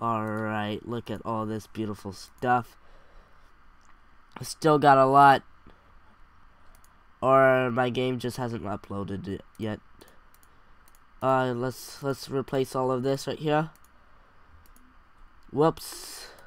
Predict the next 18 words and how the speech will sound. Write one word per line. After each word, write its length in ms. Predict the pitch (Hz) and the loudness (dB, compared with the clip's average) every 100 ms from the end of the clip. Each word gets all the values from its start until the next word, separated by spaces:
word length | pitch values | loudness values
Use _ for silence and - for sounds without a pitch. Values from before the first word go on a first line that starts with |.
| - | -12
That 180 | 127 127 | -2 -2
wasn't. 460 | 104 113 104 104 104 - - _ - - - - - - - - - - - - | -2 -6 -6 -8 -10 -20 -20 _ -20 -20 -20 -20 -20 -20 -20 -20 -20 -20 -20 0
I'm 140 | 135 147 | 2 4
wasting 320 | 160 - 151 | 2 2 -2
time. 400 | 170 165 160 156 - - - - _ - - - | 6 6 6 2 -10 -20 -20 -20 _ -20 -20 -8
Okay, 500 | 120 - - 80 71 | -8 -8 -10 -8 -8
look 240 | 107 135 | -8 -6
at 140 | 143 - | -8 -2
this. 540 | 151 151 147 - - - - - - - - - - - - - - - - - - - - | 0 0 -2 -8 -20 -20 -20 -20 -20 -20 -20 -20 -20 -20 -20 -20 -20 -20 -20 -20 -20 -20 -6
Uh, 420 | 139 139 135 139 | -2 0 2 0
let's, 640 | 139 139 - - - - - | 0 -4 -8 -20 -18 -20 -16
let's 300 | 147 139 - | -8 -8 -8
do 320 | - 127 123 117 | -8 -4 -4 -4
speed. 460 | - - 104 98 - - - - - - _ - - | -10 -8 -6 -6 -10 -20 -20 -20 -20 -20 _ -20 -10
I 80 | 107 | -6
don't 160 | 104 98 | -6 -6
know, 180 | 101 104 - - | -8 -10 -18 -20
something. 400 | - 107 - 95 | -14 -14 -12 -14